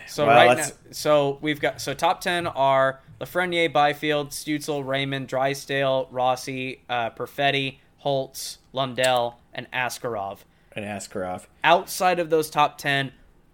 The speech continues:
Speaker 1: what it, pick one name that you think could crack the top ten.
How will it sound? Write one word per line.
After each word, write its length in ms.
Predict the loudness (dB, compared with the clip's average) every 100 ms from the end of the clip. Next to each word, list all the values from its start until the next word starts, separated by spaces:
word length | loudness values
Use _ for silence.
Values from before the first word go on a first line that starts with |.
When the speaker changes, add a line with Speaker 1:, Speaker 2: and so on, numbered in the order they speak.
| -6
Speaker 1:
what 200 | 0 0
it, 200 | 0 -2
pick 200 | -2 -2
one 320 | 2 2 4
name 360 | 2 2 2 -2
that 140 | -6
you 100 | -4
think 400 | -8 -6 -8 -10
could 320 | -12 -6 -6 -8
crack 640 | -6 0 2 2 -4 -20 _
the 80 | -10
top 360 | -6 -6 -6 -10
ten. 320 | -10 -10 -10